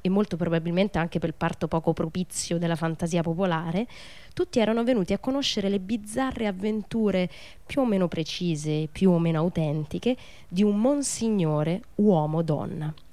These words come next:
Appartiene costui ad uno dei capitoli di Roma, è lombardo di origine ed ebbe da Pio decimo, allora vescovo, la consacrazione sacerdotale.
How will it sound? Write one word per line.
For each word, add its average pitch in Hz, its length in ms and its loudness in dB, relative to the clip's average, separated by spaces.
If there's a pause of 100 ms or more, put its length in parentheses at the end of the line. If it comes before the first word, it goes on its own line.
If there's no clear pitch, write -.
(600)
Appartiene 254 480 6
costui 294 380 4
ad 226 120 4
uno 254 140 4
dei 220 120 4
capitoli 208 400 2
di 196 120 4
Roma, 175 400 4 (140)
è 190 80 4
lombardo 196 540 6
di 196 100 2
origine 180 540 2
ed 269 160 4
ebbe 196 200 6
da 202 100 2
Pio 285 260 2
decimo, 196 520 2
allora 170 240 2
vescovo, 185 460 0
la 202 140 0
consacrazione 220 840 -4
sacerdotale. 165 840 -4